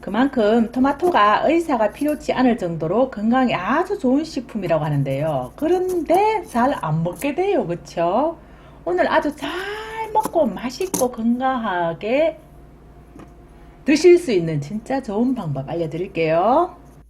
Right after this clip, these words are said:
먼저 토마토 윗부분을 도려내고 속을 파내줍니다. 토마토는 생으로 드시는 것보다요,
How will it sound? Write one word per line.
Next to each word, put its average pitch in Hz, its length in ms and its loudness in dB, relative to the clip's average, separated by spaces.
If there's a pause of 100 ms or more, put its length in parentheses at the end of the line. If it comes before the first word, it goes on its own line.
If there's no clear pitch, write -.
(640)
먼저 233 600 4 (240)
토마토 254 840 4
윗부분을 214 960 2
도려내고 247 880 4
속을 349 560 4
파내줍니다. 170 1120 0 (640)
토마토는 311 680 2
생으로 311 500 4
드시는 190 340 2
것보다요, 160 720 2